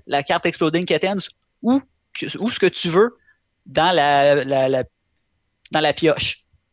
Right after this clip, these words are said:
Donc, tu peux la mettre comme première, deuxième, troisième. Tu peux remettre au hasard pour mettre les choses plus piquantes ou tu peux le remettre en dessous. Où est-ce que tu veux.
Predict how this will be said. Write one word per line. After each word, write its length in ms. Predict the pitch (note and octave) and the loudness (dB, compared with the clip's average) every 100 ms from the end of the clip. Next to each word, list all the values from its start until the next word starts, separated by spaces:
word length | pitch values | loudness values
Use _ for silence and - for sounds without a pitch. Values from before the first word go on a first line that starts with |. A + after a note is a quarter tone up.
| _ _ _ _ _ _ _ - | _ _ _ _ _ _ _ -2
Donc, 200 | C#3 C3+ | -2 0
tu 60 | |
peux 80 | - | -2
la 80 | C#3 | 0
mettre 280 | C#3 - - _ _ _ | 0 -4 -12 _ _ _
comme 140 | C3 A2 | -8 -4
première, 420 | C3+ D3+ D3+ D#3 | -2 0 2 2
deuxième, 460 | C#3 C3 C3 C3+ | 0 0 -2 -2
troisième. 360 | C#3 C#3+ C#3 C#3+ | 0 0 2 -4
Tu 80 | - | -4
peux 100 | C3 | -2
remettre 380 | C#3+ D#3 E3+ D#3 | 0 0 -2 0
au 120 | D3+ | 0
hasard 460 | C#3+ C#3+ D#3+ - - | 2 2 0 -2 -14
pour 460 | - C3+ C3 - - _ _ _ _ _ _ - | -4 -2 -2 -4 -14 _ _ _ _ _ _ -4
mettre 220 | C#3 C3+ | -4 -2
les 80 | C3 | -2
choses 260 | C#3+ C#3+ | -2 -4
plus 120 | - B2+ | -8 -16
piquantes 420 | - D#3+ G3 - | -4 -2 0 -4
ou 120 | G3+ | -10
tu 100 | - | -4
peux 80 | D3+ | 0
le 80 | C3+ | 0
remettre 240 | C3+ C#3 | 0 -2
en 80 | E3+ | -4
dessous. 260 | - E3+ E3 _ _ _ _ _ _ _ _ - | -6 -10 -12 _ _ _ _ _ _ _ _ -4
Où 100 | A#3+ | -2
est-ce 160 | B3 | 0
que 60 | A3 | -2
tu 180 | G#3 F#3 | -4 -4
veux. 180 | F#3 | -6